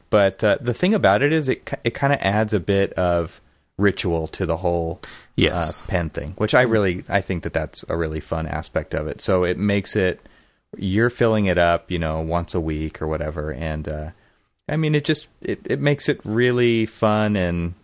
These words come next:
Speaker 1: interactive, and, um, you learn how to take care of the pen, you learn how to clean it, and it, and it
Speaker 2: Mm-hmm.
Speaker 1: becomes a, a real tool in that regard.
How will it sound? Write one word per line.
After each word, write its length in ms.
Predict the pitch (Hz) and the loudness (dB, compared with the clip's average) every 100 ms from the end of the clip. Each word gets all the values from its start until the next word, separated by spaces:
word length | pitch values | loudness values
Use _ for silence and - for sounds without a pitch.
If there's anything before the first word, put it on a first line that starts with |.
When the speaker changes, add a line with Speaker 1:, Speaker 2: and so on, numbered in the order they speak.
| - | -4
Speaker 1:
interactive, 800 | 104 98 92 90 - 90 87 85 | 0 4 4 2 -2 -2 0 -2
and, 300 | 87 78 80 - - _ _ _ - | -4 -4 -6 -10 -20 _ _ _ -4
um, 180 | 90 85 | -2 0
you 80 | 92 | 0
learn 180 | 104 98 | 0 0
how 80 | |
to 80 | 95 | 0
take 220 | - 104 | 0 -4
care 160 | - 85 | 0 0
of 60 | 85 | 0
the 60 | |
pen, 300 | 78 87 80 | -2 -4 -4
you 80 | 80 | -4
learn 180 | 80 85 | -4 -4
how 100 | 87 | -4
to 100 | 80 | -6
clean 320 | - 80 80 | -6 -6 -4
it, 160 | 80 78 | -4 -6
and 140 | - 82 | -6 -4
it, 160 | 82 - | -6 -4
and 140 | 90 | -4
it 60 | 95 | -2
Speaker 2:
Mm-hmm. 40 | 90 90 | -2 -4
Speaker 1:
becomes 280 | 101 117 107 | -2 0 -2
a, 80 | - - | -4 -4
a 120 | 98 | -2
real 260 | 92 107 101 | 0 2 0
tool 460 | - 110 92 73 - | -2 -2 -2 -4 -6
in 120 | 85 | -6
that 160 | 82 - | -4 -4
regard. 400 | 80 - - | -4 -2 -4